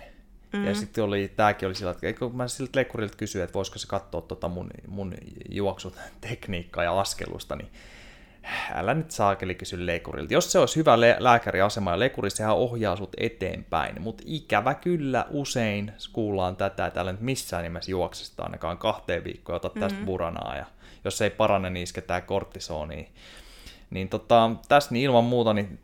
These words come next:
Speaker 2: tän tyyppiset lääkärit ja lääkäriasemat, ja varmasti on tosi paljon hyviäkin, niin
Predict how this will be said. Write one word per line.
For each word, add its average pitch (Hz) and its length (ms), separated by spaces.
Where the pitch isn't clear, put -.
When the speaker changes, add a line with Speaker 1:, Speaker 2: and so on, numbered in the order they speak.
Speaker 2:
tän 117 240
tyyppiset 107 800
lääkärit 92 580
ja 92 80
lääkäriasemat, 90 580
ja 90 100
varmasti 104 340
on 90 100
tosi 95 280
paljon 85 260
hyviäkin, 82 420
niin - 120